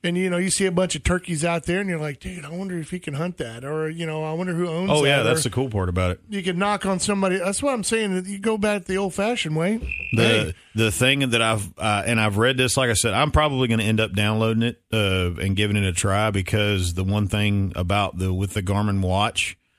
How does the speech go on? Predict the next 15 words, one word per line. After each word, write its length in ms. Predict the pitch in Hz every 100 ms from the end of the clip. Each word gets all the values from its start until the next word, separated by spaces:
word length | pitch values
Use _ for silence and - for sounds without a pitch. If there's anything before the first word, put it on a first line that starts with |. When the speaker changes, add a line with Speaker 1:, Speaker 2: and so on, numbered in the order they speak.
| _ _ _ _
Speaker 2:
it'll 240 | - 110 107
actually, 460 | 113 95 120 110
you 280 | 101 92 117
can 220 | 110 104
set, 720 | 90 - 123 123 101 - - -
'cause 240 | - 107 101
your 100 | 101
watch 420 | 107 113 - -
tracks 380 | - 110 - -
your 80 | 98
G 160 | 104 95
P 120 | 101
S 180 | 107 -
location, 540 | 107 120 117 - 120 110
Speaker 1:
Mm-hmm. 340 | 175 165 202